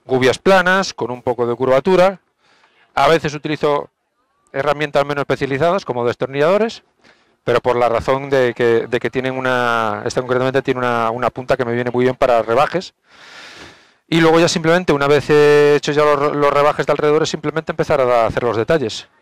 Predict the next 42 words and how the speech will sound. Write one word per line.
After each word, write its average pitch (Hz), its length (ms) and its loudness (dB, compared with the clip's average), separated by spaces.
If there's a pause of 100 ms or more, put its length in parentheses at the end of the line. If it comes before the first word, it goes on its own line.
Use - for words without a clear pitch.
(760)
En - 160 -8
este 135 220 0
lado 143 260 4
tenemos 143 440 -2
distintos, 139 600 -4
eh, 139 160 2
trabajos 135 380 2
ya 143 80 2
acabados, 185 560 0 (1200)
eh, 113 240 -6
un 131 160 -6
estilo 139 320 0
normando. 196 560 2 (920)
Este 127 260 -6
es, - 100 -8
eh, 135 320 2
San 131 160 -4
Jorge 147 360 -2
de 135 520 0
la 135 80 0
iglesia 139 300 -2
de - 20 2
Rouen, 143 520 0
en 170 100 -10
el 139 100 -10
sur 147 140 -8
de 143 80 -6
Inglaterra, 170 480 -2
es 120 160 -14
una, 131 340 -8
está 147 200 -6
en 143 80 -4
el 127 100 -6
tímpano 127 360 -6
de, 127 100 -6
una, 127 320 -2
de 123 100 -2
la 123 60 2
entrada 127 260 0
de 123 60 -2
una 127 100 -4
iglesia. 180 400 -4